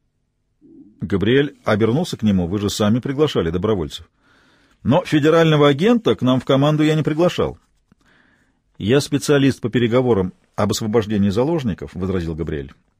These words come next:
«К тому же я знаю Мауру Айлс, меня она послушает». «Здесь трудно проходимая местность, придется действовать по обстоятельствам». «Я восемь лет служил в морской пехоте,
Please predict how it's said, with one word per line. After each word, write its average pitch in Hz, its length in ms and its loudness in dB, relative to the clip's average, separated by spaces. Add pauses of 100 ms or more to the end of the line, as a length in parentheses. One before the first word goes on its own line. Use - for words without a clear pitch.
(200)
«К - 80 -20
тому 120 200 2
же 123 100 0
я 131 140 2
знаю 127 240 2
Мауру 123 400 0
Айлс, 143 340 -2
меня 139 240 -2
она 131 100 -2
послушает». 98 500 -8 (640)
«Здесь 135 400 0
трудно 185 480 2
проходимая 151 640 0
местность, 165 560 -2
придется 170 440 -2
действовать 175 420 0
по 180 80 2
обстоятельствам». 156 760 -2 (1200)
«Я 120 220 0
восемь 143 300 0
лет 139 100 4
служил 131 320 -2
в - 20 -2
морской 127 300 0
пехоте, 113 480 -4